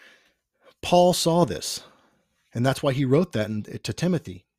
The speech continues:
'cause he saw that there was gonna be an outpouring that would, that would s-, be so awesome and so wonderful.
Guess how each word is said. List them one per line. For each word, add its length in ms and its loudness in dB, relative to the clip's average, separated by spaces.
'cause 160 -8
he 140 -4
saw 300 -2
that 120 -6
there 80 -4
was 120 -6
gonna 140 -4
be 120 -4
an 60 -6
outpouring 540 -8
that 140 -12
would, 260 -12
that 160 -12
would 120 -12
s-, 200 -12
be 380 -8
so 320 -2
awesome 420 -4
and 140 -8
so 200 -2
wonderful. 640 -4